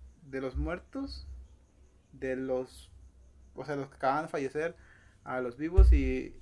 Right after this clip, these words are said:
y podían, y ese día podían bajar a caminar entre los, entre los, las personas que estaban vivas. Y se recuerda como,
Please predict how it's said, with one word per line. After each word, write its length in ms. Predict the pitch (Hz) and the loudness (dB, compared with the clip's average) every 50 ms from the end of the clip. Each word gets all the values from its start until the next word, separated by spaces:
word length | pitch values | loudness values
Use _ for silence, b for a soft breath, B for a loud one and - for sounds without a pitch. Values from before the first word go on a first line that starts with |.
| - - - | -20 -16 -10
y 580 | - 135 123 120 117 117 117 117 117 117 117 117 - - - - | -8 -6 -6 -6 -6 -6 -6 -6 -6 -8 -8 -12 -14 -18 -16 -10
podían, 560 | - 127 123 120 127 131 131 131 143 151 156 B B B B B B - - - - | -6 -6 -4 -4 -4 -4 -2 -4 -4 -6 -8 B B B B B B -20 -20 -14 -6
y 140 | 165 139 135 | -2 -2 -2
ese 260 | 135 - 156 160 160 | -2 -4 -4 -2 -2
día 340 | 165 170 175 185 202 214 - - - - - | 0 2 2 2 0 0 -6 -16 -20 -12 -6
podían 300 | 139 135 139 139 143 151 | -2 -2 0 0 0 -2
bajar 260 | 147 135 - 143 139 | -4 -2 -2 0 0
a 100 | 147 143 | 0 0
caminar 340 | - 143 127 127 123 123 123 | 0 -2 -2 -2 -4 -6 -8
entre 240 | 127 139 139 135 120 | -8 -8 -6 -6 -6
los, 300 | 123 120 - - - - b b b b b b b - | -6 -8 -10 -14 -20 -20 b b b b b b b -12
entre 240 | 143 127 - 135 123 | -12 -8 -4 -4 -2
los, 320 | 123 123 117 113 - - | -2 -2 -4 -6 -8 -10
las 160 | 143 127 117 - | -10 -10 -10 -10
personas 320 | - 127 - 131 139 - | -10 -12 -8 -8 -8 -8
que 60 | - - | -10 -10
estaban 300 | - 139 131 123 123 120 | -6 -4 -4 -4 -2 -4
vivas. 260 | 123 127 131 127 - - - b b b b b b b - | -4 -4 -6 -8 -12 -18 -20 b b b b b b b -10
Y 320 | 127 127 123 123 123 123 | -6 -6 -4 -4 -4 -4
se 140 | - - 135 | -4 -4 -2
recuerda 440 | 127 120 - - 131 127 139 143 139 | -4 -4 -2 0 0 0 0 -2 -4
como, 380 | 151 143 147 151 160 165 - | -6 -8 -6 -6 -8 -8 -10